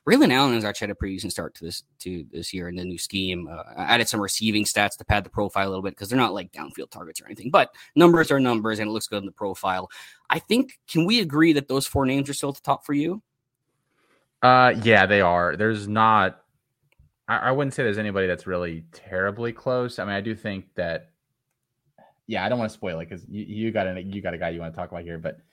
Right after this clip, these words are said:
Speaker 2: the guy, your guy here i-, is the next
Speaker 1: Yeah.
Speaker 2: closest, uh, guy to that group for me.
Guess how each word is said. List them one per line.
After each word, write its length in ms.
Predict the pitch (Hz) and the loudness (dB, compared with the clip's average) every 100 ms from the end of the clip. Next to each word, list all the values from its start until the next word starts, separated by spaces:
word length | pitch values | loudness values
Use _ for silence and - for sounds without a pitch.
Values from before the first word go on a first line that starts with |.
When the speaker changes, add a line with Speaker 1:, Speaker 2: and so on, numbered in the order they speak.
| _ _ _ _ | _ _ _ _
Speaker 2:
the 140 | - 110 | -8 -2
guy, 260 | 120 113 | 2 2
your 300 | 98 120 139 | 0 2 2
guy 280 | 131 110 104 | 4 4 4
here 380 | 98 95 85 80 | 0 -6 -6 -6
i-, 40 | 87 | -8
is 360 | 90 92 92 | -8 -8 -10
the 140 | 87 92 | -10 -6
next 180 | 90 | -4
Speaker 1:
Yeah. 140 | 113 87 | -2 -4
Speaker 2:
closest, 560 | 85 85 80 - _ | -6 -12 -16 -20 _
uh, 400 | - 82 78 78 80 | -14 -10 -8 -10 -8
guy 220 | 82 85 | -8 -8
to 60 | |
that 180 | 85 82 | -8 -10
group 240 | - 85 82 | -10 -16 -16
for 140 | 87 | -16
me. 360 | 85 82 82 | -14 -14 -14